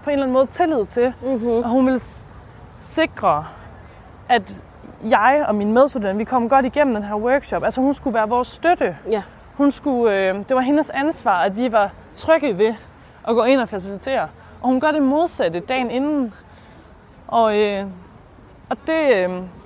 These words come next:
Speaker 1: det reagerer jeg ret voldsomt på, og, øh, men fortæller faktisk ikke noget om det til nogen før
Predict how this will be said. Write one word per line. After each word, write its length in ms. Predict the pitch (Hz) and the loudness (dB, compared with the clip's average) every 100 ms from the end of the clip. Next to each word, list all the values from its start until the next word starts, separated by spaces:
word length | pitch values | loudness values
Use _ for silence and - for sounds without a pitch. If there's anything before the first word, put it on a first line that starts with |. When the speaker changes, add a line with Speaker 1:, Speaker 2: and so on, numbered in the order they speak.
| - | 0
Speaker 1:
det 100 | 285 | 2
reagerer 260 | 247 285 269 | 2 4 4
jeg 100 | 190 | 4
ret 160 | 202 | 2
voldsomt 320 | 202 240 233 190 | 2 0 0 0
på, 180 | 254 233 | 2 2
og, 440 | 147 180 180 180 | 2 0 0 0
øh, 160 | 175 185 | -2 -4
men 360 | 196 208 196 - | -4 -4 -6 -10
fortæller 340 | 196 285 247 | -2 2 2
faktisk 280 | 220 202 196 | 2 0 0
ikke 260 | 214 - - - - - - - - - - - - | -4 -6 -20 -20 -20 -20 -20 -20 -20 -20 -20 -20 -12
noget 300 | 226 240 247 | -2 0 4
om 240 | 220 233 | 2 2
det 140 | 247 214 | 0 0
til 140 | 226 | -2
nogen 320 | 208 226 233 | -2 -2 -2
før 400 | 226 233 196 160 | -2 0 0 0